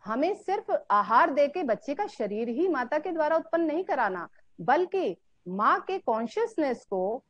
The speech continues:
माँ के brain को एक सकारात्मक stimuli दे करके उसे वो सारी विधाएं भी बतानी है जिससे कि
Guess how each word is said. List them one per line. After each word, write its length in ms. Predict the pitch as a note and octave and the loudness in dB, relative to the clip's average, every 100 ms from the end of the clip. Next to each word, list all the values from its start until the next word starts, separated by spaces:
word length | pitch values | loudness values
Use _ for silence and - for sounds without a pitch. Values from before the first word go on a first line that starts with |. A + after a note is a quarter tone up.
| _ _ | _ _
माँ 220 | G3 A#3+ F4 | -2 0 0
के 160 | D#4 | -2
brain 340 | G#3+ G#3 G#3+ G#3+ | -2 -2 -2 -2
को 380 | A#3 C#4+ G4 _ _ C4+ | 0 0 -4 _ _ -4
एक 180 | F4+ - | -4 -2
सकारात्मक 760 | B3 G#3+ F4 G4+ G4 F#4+ G4+ | -2 2 4 4 2 0 -2
stimuli 580 | - - D4 C#4+ D4 D4 | -4 -4 -2 2 4 4
दे 180 | A3+ A3+ | 4 0
करके 420 | A3+ G#3+ - D4 | 2 -2 -2 -6
उसे 320 | - C#4 F#4+ E4+ | -6 -8 -6 -4
वो 220 | A3+ C4+ | -2 -2
सारी 300 | D4 C4+ F4+ | 0 0 0
विधाएं 480 | C4 F#3+ A3 F4+ F#4+ | -2 -2 -2 -2 0
भी 80 | |
बतानी 540 | C#4+ C4+ B3 A#3 C4+ A#3+ | 0 0 0 0 0 0
है 120 | D#4 | -2
जिससे 340 | A#3 A#3+ - A#3 | -4 -6 -2 -2
कि 300 | A#3 C4 | -2 -6